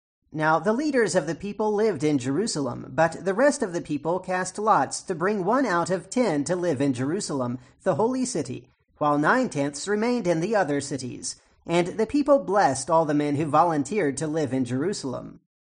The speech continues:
Now these are the heads of the provinces who lived in Jerusalem, but in the cities of Judah each lived on his own property in their cities: the Israelites, the priests, the Levites, the temple servants, and the descendants of Solomon's servants. Some of the sons of Judah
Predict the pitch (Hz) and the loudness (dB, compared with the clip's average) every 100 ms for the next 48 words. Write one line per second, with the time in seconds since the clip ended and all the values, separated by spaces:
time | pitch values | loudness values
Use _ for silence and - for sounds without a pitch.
0 | _ - 135 127 127 254 254 240 220 170 | _ 0 2 2 2 0 2 2 2 4
1 | 143 135 131 143 - 226 214 143 131 151 | 2 2 0 -2 2 2 4 2 0 -2
2 | 160 220 202 240 214 165 175 139 147 208 | -4 -4 2 2 2 2 0 0 0 -2
3 | 190 147 120 107 123 147 143 - 170 170 | -2 -2 -4 -6 -2 0 0 -2 -2 0
4 | 160 220 226 226 202 175 147 269 254 165 | 2 0 0 -2 -2 -2 0 0 4 2
5 | 196 226 202 196 185 131 151 135 151 156 | 0 -4 -4 0 0 2 0 0 0 0
6 | 226 233 226 214 165 127 135 123 147 135 | -2 -2 -2 0 -2 -4 -4 -2 0 0
7 | 131 165 123 123 107 - - _ _ 151 | -2 -4 -4 -6 -8 -10 -12 _ _ -4
8 | 165 208 170 151 120 117 - - 175 - | 0 0 2 2 0 -2 -10 -6 -6 -4
9 | 196 135 - - 160 220 247 139 123 117 | -2 -2 -4 -10 -2 0 0 0 0 0
10 | - - 220 269 262 262 269 240 139 131 | -4 -4 0 2 4 4 2 2 2 0
11 | 202 175 156 226 233 254 196 139 139 180 | 0 0 0 0 2 0 0 0 -2 -4
12 | - 208 220 147 139 127 147 123 120 - | 2 4 4 2 0 -2 -4 -4 -10 -12
13 | - - _ _ _ _ - 226 240 190 | -14 -16 _ _ _ _ 2 4 4 2
14 | - 185 147 123 123 143 156 127 | 0 0 0 0 -2 -2 -2 0